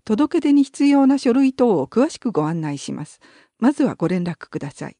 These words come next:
問い合わせ、高齢者医療担当課、高齢者医療係、本庁舎四階、電話五二七三四五六二へ。続いて、経済センサス基礎調査にご協力を、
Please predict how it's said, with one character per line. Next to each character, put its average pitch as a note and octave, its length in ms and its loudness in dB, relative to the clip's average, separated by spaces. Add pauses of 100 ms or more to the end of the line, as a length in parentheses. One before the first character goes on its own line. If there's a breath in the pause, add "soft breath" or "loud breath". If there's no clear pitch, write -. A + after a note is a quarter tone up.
(600)
問 G3 160 -2
い F#3+ 40 -2
合 E3 80 -4
わ D3+ 100 -10
せ、 - 180 -12 (260 soft breath)
高 C#4+ 200 2
齢 D#4 180 0
者 C4+ 140 -2
医 C#4 80 2
療 A3 220 0
担 F#3+ 220 -2
当 E3+ 220 -4
課、 - 280 -6
高 D4 180 2
齢 C#4 180 0
者 - 140 -8
医 D3+ 80 -6
療 G3+ 220 0
係、 - 400 -8 (260 soft breath)
本 C4+ 180 4
庁 B3+ 200 0
舎 - 160 -10
四 D#3 180 -6
階、 - 320 -14 (280 soft breath)
電 F#3+ 220 -2
話 E3 160 -8 (240 soft breath)
五 C#4 200 4
二 D#4 200 2
七 E3+ 220 -2
三 D#3+ 260 -6
四 C#4 220 2
五 D4+ 200 0
六 - 260 -4
二 E3+ 320 -4
へ。 - 120 -20 (1000)
続 A3+ 240 0
い A#3 80 -2
て、 - 240 -8 (440)
経 C#4 160 0
済 C#4+ 220 -2
セ - 160 -4
ン G#3+ 80 -2
サ C3 160 -12
ス - 240 -12 (140)
基 - 60 -16
礎 D4 180 -2
調 D#4 220 -2
査 F#3 140 -6
に B2 140 -8
ご C3+ 140 -6
協 F#3+ 240 0
力 C#3 320 -8
を、 - 120 -12